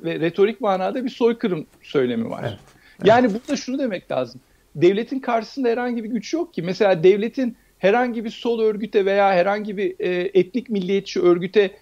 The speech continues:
Speaker 1: "Siz teröristsiniz." demesi ayrı. Yani çünkü bir direniş var, bir başkaldırı var veya Gezi'deki olaylarda mesela Gezi'dekilere terörist demesi ayrı bir kategori.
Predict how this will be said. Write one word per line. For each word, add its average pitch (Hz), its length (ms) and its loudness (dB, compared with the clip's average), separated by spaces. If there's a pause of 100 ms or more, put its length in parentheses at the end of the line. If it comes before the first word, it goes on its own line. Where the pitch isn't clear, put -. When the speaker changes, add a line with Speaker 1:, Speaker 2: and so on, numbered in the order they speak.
Speaker 1:
"Siz - 260 -6
teröristsiniz." 208 680 2
demesi 202 540 0 (280)
ayrı. 185 520 6 (420)
Yani 175 200 0
çünkü 196 440 -8
bir 156 120 -6
direniş 185 420 0
var, 220 220 -2
bir 165 140 -10
başkaldırı 202 580 -2
var 202 160 -2
veya 196 120 2
Gezi'deki 185 640 -4
olaylarda 196 560 -2
mesela 185 320 -2
Gezi'dekilere 185 760 2
terörist 180 400 -2
demesi 196 400 0
ayrı 160 380 2
bir 262 100 -8
kategori. 131 500 -4